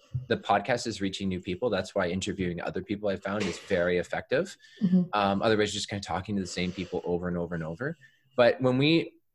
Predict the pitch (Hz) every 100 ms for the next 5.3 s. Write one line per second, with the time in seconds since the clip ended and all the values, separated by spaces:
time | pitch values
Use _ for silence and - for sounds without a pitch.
0 | - 127 120 147 147 165 143 131 120 104
1 | 101 101 110 110 - 87 85 87 92 90
2 | 101 110 98 101 90 - 87 90 90 92
3 | 98 95 90 80 85 85 101 90 90 92
4 | 90 - _ _ - 90 87 82 80 _
5 | - 90 -